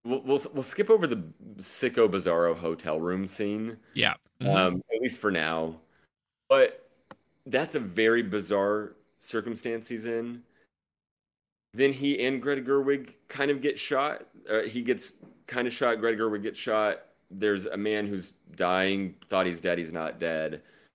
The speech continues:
Speaker 1: who had been Greta Gerwig's tormentor, giving her
Speaker 2: Right.
Speaker 1: the black market drugs.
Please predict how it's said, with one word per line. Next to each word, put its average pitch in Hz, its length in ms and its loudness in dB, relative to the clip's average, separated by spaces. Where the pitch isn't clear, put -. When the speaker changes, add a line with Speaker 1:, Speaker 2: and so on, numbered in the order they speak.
Speaker 1:
who 101 140 0
had 92 180 0
been 90 360 2
Greta 87 260 2
Gerwig's 82 480 -2
tormentor, 80 920 -4
giving 85 220 -4
her 82 60 -4
Speaker 2:
Right. 82 80 -2
Speaker 1:
the - 60 -6
black 73 220 -4
market - 280 -14
drugs. - 380 -10